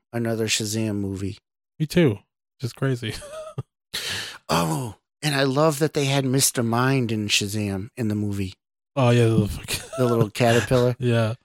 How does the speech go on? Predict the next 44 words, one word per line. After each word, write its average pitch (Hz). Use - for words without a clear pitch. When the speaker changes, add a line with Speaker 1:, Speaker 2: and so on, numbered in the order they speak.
Speaker 1:
They 143
showed 170
him. 139
He 135
was, 135
he 143
was 131
in, 135
um, 110
Speaker 2:
Oh, 123
yeah, 117
so 101
one 104
of 101
the, 101
uh, 95
the 101
stingers, 98
or 107
what 113
are 113
they 104
called? -
You 107
know, 101
the 110
extra, 113
after, 123
after 131
the 107
credits, 98
right? 120
Speaker 1:
After 113
Speaker 2:
That 110
Speaker 1:
credits, 110
Speaker 2:
one? 120
Speaker 1:
yeah. 107
Speaker 2:
Yeah. 98
Speaker 1:
But 156
they 160
showed 175
him 147
originally 135
in, 131